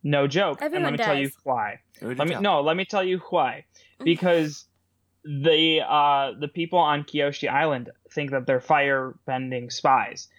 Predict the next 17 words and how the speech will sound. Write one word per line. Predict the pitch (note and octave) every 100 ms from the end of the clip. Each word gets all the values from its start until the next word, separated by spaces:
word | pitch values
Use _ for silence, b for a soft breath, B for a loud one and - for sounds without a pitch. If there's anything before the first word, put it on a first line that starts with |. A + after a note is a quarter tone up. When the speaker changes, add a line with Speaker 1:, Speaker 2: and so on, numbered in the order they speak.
| b b _ _ D#3
Speaker 1:
And | E3 C#3+
they're | C#3+ C#3+
gonna, | C#3 C#3+
<laughs> | -
they're | D#3 F3
about | E3+ E3
to | D3
feed | - E3 D3+ C#3 C3+
Aang | C#3+ B2+ B2 -
to | C#3
the | B2+ B2+
Unagi | B2 A#2+ B2 A2+ D3+
anyways. | D3 B2+ A2 G2 - A#2+
Speaker 3:
Okay, | C3
I | A#2
got |
this. | A#2